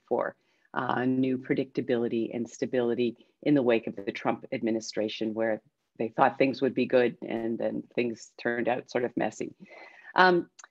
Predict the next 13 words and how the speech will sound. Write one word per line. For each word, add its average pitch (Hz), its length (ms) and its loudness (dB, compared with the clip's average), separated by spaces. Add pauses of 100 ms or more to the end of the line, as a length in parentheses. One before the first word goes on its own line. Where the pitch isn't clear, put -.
(160)
the 269 120 -4
second 415 440 0
thing 240 180 -2
I 190 60 -2
think 190 200 -4
that 175 100 0
we 165 300 -2
are 156 140 -2
hearing, 156 500 -4
um, 139 380 -8 (180)
uh, - 40 -4 (360)
out 143 140 0
of 131 80 -4